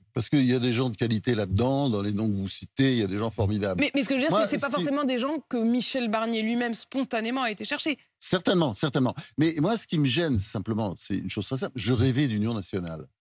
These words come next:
Speaker 1: C'est-à-dire, bon, l'heure, l'heure est grave. Bon,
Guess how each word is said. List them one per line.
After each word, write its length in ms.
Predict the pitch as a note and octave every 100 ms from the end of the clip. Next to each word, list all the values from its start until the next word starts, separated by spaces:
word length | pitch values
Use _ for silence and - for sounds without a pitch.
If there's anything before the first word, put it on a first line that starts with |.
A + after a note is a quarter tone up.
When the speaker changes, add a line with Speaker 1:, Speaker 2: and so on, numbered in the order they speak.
| _
Speaker 1:
C'est-à-dire, 480 | A2+ B2+ A#2+ C#3+ -
bon, 200 | A#2 G2+ - _ _ _ -
l'heure, 220 | D#3 F#3+
l'heure 220 | D#3 E3+
est 60 | F#3
grave. 460 | D3+ G3 D#3+ F#2+ -
Bon, 220 | A2+ F#2